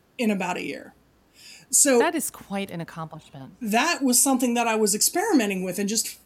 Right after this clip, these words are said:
Speaker 1: forcing myself to do. So now out of those fifty-something songs, I'm actually kinda going back through it and looking for, okay, you know, does it fit with the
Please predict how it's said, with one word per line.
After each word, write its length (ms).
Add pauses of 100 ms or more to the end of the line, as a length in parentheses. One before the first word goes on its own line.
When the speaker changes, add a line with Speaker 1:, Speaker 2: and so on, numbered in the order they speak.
(140)
Speaker 1:
forcing 520
myself 500
to 120
do. 400 (360)
So 200
now 260
out 240
of 100
those 200
fifty-something 640
songs, 420
I'm 140
actually 260
kinda 220
going 300
back 240
through 260
it 60
and 120
looking 280
for, 400 (340)
okay, 400
you 120
know, 180
does 320
it 160
fit 440
with 340
the 420